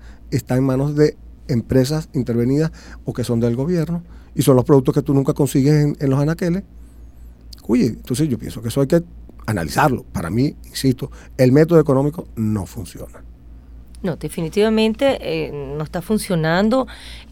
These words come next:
Speaker 2: Yo creo que el gobierno se ha dado cuenta de que no está funcionando porque hay un malestar colectivo,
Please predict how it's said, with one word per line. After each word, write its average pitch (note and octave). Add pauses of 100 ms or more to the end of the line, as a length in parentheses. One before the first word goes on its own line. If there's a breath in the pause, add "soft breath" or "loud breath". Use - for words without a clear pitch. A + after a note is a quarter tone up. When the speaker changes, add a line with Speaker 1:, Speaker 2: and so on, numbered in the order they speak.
(120)
Speaker 2:
Yo F3
creo F3
que G#3
el G3+
gobierno E3
se E3+
ha D3+
dado D3+
cuenta D#3+
de E3+
que D#3+
no D3
está F3+
funcionando E3+
porque D3+ (260 loud breath)
hay A3
un C#4+
malestar A3
colectivo, D#3+